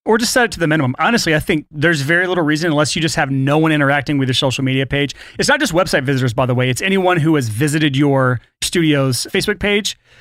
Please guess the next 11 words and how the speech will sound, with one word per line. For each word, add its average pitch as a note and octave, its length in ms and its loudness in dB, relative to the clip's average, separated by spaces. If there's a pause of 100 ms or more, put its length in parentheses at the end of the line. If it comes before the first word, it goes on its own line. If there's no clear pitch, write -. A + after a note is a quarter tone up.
(140)
your D#3+ 120 0
studio's D#3+ 560 0
Instagram, F3 580 -2
people F#3 220 -4
that C#3+ 100 -2
have B2 140 -4
liked C3+ 360 -2
or B2 60 -4
commented D3+ 400 0
on C#3+ 140 0
things. D3 400 -2